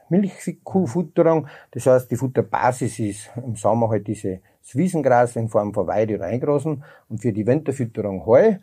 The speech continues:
Den Kraftfuttereinsatz haben wir in Heumilch auch geregelt. Also bei konventioneller Heumilchproduktion muss immer fünfundsiebzig Prozent Gras oder Heufütterung sein,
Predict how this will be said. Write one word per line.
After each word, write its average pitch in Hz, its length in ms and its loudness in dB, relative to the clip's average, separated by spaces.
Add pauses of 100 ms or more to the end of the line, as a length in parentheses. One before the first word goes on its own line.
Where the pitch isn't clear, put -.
(480)
Den 123 220 -2
Kraftfuttereinsatz 127 1300 2
haben 113 160 4
wir 110 160 -2
in 110 200 -4
Heumilch 110 380 0
auch 123 260 2
geregelt. 147 520 0 (400)
Also 117 180 -2
bei 110 340 4 (120)
konventioneller 117 640 0
Heumilchproduktion 113 880 -2
muss 110 240 -2
immer 160 220 2
fünfundsiebzig 143 580 -4
Prozent 107 640 -4 (440)
Gras 110 460 0 (340)
oder 101 280 -6
Heufütterung 170 600 2
sein, 139 380 0